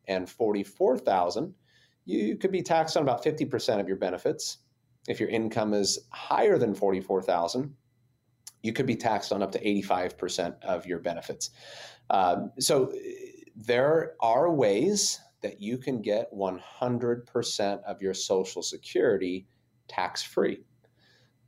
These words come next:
Uh, this takes planning. It takes, uh, some great ideas. Uh, this is something we have experience with. Uh,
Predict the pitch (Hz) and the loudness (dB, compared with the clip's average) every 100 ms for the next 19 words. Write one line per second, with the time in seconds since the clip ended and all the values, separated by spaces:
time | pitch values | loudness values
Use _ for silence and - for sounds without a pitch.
0 | _ _ - 92 90 - - 101 95 - | _ _ 0 2 2 -2 -4 0 0 0
1 | 113 113 - 160 202 202 - - _ _ | -2 -2 -2 2 2 2 -2 -12 _ _
2 | _ _ - 98 95 117 113 113 - 127 | _ _ -2 -2 0 0 0 0 0 2
3 | 101 98 - 95 - 104 95 101 113 123 | 4 2 0 -2 -4 0 4 4 4 4
4 | 143 190 98 - - - - 87 92 101 | 4 4 2 -2 -6 -8 -4 -2 0 -2
5 | - - 104 110 104 110 117 127 131 - | -2 -2 -2 -2 -2 0 2 2 0 -2
6 | - 165 196 127 90 - - - - - | 2 4 2 0 -4 -10 -14 -20 -20 -20
7 | - _ 110 101 | -20 _ 2 2